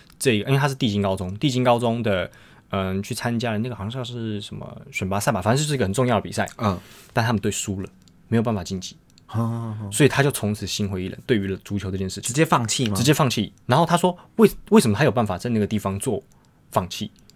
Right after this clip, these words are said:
Speaker 2: 嗯。
Speaker 1: 就是因为他在前面，他毫不保留的、毫无余力的去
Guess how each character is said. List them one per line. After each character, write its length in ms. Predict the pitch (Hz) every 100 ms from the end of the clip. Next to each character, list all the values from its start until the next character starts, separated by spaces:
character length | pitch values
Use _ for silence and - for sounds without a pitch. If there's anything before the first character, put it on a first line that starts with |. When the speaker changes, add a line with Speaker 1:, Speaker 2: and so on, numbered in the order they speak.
| -
Speaker 2:
嗯。 240 | 101 98 92
Speaker 1:
就 100 | 143
是 140 | 139
因 80 | 135
为 100 | 117
他 140 | -
在 80 | 127
前 260 | - - 87
面， 220 | 104 -
他 180 | - 101 _ _ -
毫 340 | - 214 214
不 140 | - 151
保 220 | 95 90
留 180 | 85 95
的、 160 | 82 -
毫 280 | - 117 123
无 200 | 139 135
余 120 | 131
力 120 | 143
的 100 | 123
去 280 | 98 131 110